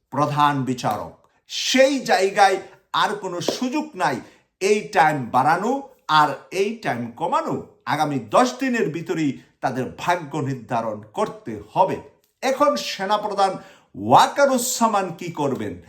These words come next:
তাদেরকে বাঁচানোর জন্য সেনা বিদ্রোহ করবেন, দেশের ক্ষমতা উনি নিয়ে নেবেন, ডক্টর ইউনূসকে গ্রেফতার করবেন, বিশ জন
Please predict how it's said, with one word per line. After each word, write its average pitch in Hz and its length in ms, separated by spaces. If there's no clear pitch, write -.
তাদেরকে 127 420
বাঁচানোর 214 640
জন্য 247 320
সেনা 254 320
বিদ্রোহ 277 520
করবেন, 277 500
দেশের 160 500
ক্ষমতা 220 380
উনি 226 220
নিয়ে 233 220
নেবেন, 247 320
ডক্টর 190 320
ইউনূসকে 233 600
গ্রেফতার 202 560
করবেন, 240 420
বিশ 123 500
জন 185 200